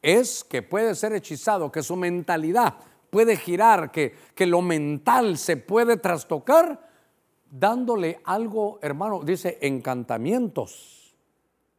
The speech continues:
Eso, ahora, esos tienen tecnología espiritual y tienen tecnología, hermano, secular, pero para el mal. Y entonces,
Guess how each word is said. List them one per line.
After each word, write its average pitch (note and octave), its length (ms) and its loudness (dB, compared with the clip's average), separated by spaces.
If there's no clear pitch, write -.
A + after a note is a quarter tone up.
Eso, D#3 360 -4
ahora, G3+ 280 2
esos A3 320 -4
tienen A#3+ 240 0
tecnología F3 640 -4
espiritual G#3+ 580 -2
y A3+ 60 -6
tienen G#3 260 -4
tecnología, D3+ 800 -6
hermano, F3+ 420 -4
secular, G#3 760 0
pero A3 300 0
para D3+ 180 -4
el D3+ 120 -6
mal. A#3 520 0
Y D#3 80 0
entonces, A#3+ 680 0